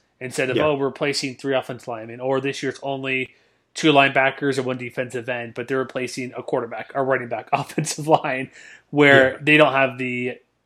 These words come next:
Speaker 1: they should, I think. Also, new coach as well plays into it, but they don't have the credibility build up, which is false 'cause they're on the Pac-twelve, I think.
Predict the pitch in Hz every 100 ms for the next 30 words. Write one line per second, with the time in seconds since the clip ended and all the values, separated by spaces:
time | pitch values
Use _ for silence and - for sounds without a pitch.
0 | _ 147 147 - 254 147 123 127 131 -
1 | 165 135 - 151 156 151 139 127 139 127
2 | - 123 127 127 120 135 139 127 120 120
3 | 131 123 _ _ _ _ _ 143 147 147
4 | 143 139 135 147 139 139 135 127 127 135
5 | 127 117 117 - 151 131 127 - - 117
6 | 117 113 117 - 135 120 113 120 120